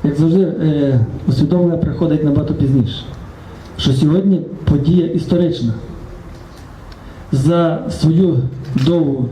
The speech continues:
історію існування наш навчальний заклад в кінці кінців дочекався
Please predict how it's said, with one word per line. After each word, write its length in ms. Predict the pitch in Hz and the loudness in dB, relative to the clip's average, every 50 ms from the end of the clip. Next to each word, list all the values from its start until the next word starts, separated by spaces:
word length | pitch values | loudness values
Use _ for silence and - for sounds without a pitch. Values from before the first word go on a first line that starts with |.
| - - - | -4 -4 -2
історію 520 | - - - - 156 180 202 214 202 139 107 - - - - - - - - - - - - - - - - - - - - - - - - | -2 0 2 2 4 4 4 4 2 0 -2 -4 -8 -12 -14 -14 -14 -16 -16 -16 -16 -18 -18 -18 -18 -18 -18 -18 -18 -18 -18 -16 -14 -6 -4
існування 500 | - 120 - 160 151 156 156 143 131 123 113 123 | -2 2 2 4 4 4 4 2 2 0 0 2
наш 260 | 131 139 147 143 143 - | 2 2 0 0 0 0
навчальний 460 | 139 131 131 156 151 143 139 135 127 | 0 2 2 2 2 2 2 2 2
заклад 400 | 117 139 147 160 - - - 107 - - - - - - - - - - - - - - - - - - - - - - - - - - - - - - | 2 2 0 0 0 -2 -2 -4 -4 -6 -12 -14 -16 -16 -16 -18 -18 -18 -18 -18 -18 -18 -18 -20 -20 -18 -18 -18 -18 -18 -18 -18 -18 -18 -18 -16 -8 -6
в 60 | - | -4
кінці 380 | - - 147 139 123 127 196 202 | 0 2 2 2 4 4 4 4
кінців 480 | 196 - 156 143 - - 190 196 165 139 | 4 4 2 2 4 4 4 4 4 2
дочекався 640 | 139 135 - - - 165 185 202 185 - 123 110 | 0 0 0 0 0 2 2 2 0 0 0 0